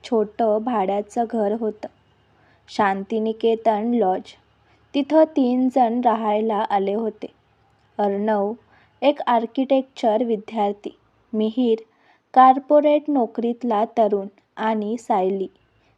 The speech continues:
मानसशास्त्र शिकणारी मुलगी. हे तिघे एकमेकांना कॉलेजच्या नोटीस बोर्डवर लागलेल्या रूम शेअर हवी आहे या जाहिरातीमुळे भेटले होते.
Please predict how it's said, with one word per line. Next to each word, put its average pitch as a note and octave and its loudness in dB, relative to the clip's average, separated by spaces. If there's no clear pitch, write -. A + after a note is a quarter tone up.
मानसशास्त्र G#3 -2
शिकणारी G#3+ -4
मुलगी. G#3 -6
हे D4 4
तिघे D4 0
एकमेकांना B3 -2
कॉलेजच्या G#3+ 2
नोटीस A3 -2
बोर्डवर A3+ 0
लागलेल्या G#3 -2
रूम C#4 4
शेअर C#4 6
हवी A#3 2
आहे A3+ -2
या A3+ 6
जाहिरातीमुळे A3 -2
भेटले G#3 -2
होते. A3 -6